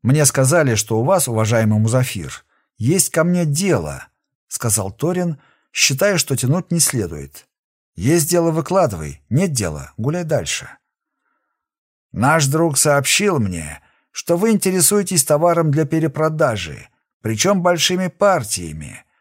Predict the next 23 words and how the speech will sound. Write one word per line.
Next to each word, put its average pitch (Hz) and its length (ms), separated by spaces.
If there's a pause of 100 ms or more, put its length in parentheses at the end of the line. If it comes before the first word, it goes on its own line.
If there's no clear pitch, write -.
(340)
проговорил 117 500
старик 147 400
своим 127 320
каркающим 113 720
голосом. 76 560 (1160)
«Да, 151 400
интересуюсь. 104 880 (460)
Что - 260
вы 185 80
могли 165 300
бы 156 140
предложить?» 135 800 (880)
«Сначала, 156 880
уважаемый 107 540
Фред, 87 500 (300)
я 120 140
хотел 139 320
бы 147 120
убедиться 156 540
в - 40
серьезности 190 760
ваших 117 360
намерений 85 680